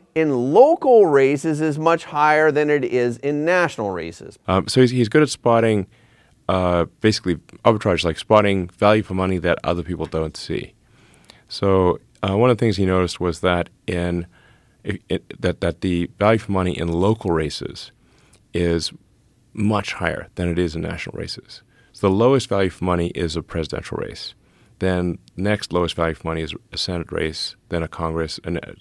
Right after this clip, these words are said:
Speaker 2: th-, then, but once you get to sort of city and state district attorneys, um,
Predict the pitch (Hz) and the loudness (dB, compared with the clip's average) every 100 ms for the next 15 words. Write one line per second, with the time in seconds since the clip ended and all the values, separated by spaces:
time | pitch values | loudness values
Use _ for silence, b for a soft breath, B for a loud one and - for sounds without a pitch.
0 | _ - - - 85 b b b 95 95 | _ -16 -8 -4 -4 b b b 0 2
1 | 110 - 110 98 - 104 92 87 95 90 | 2 0 -2 -2 -4 -2 -2 0 0 0
2 | 82 _ b b b b - - 107 101 | -2 _ b b b b -8 2 2 4
3 | 101 85 - 95 95 - - 92 - 85 | 0 -4 -4 0 0 -2 -8 -6 -6 -8
4 | - - 92 78 57 - - _ _ _ | -10 -6 -4 -4 -6 -12 -20 _ _ _
5 | _ _ - 82 82 80 | _ _ -4 -2 -2 -4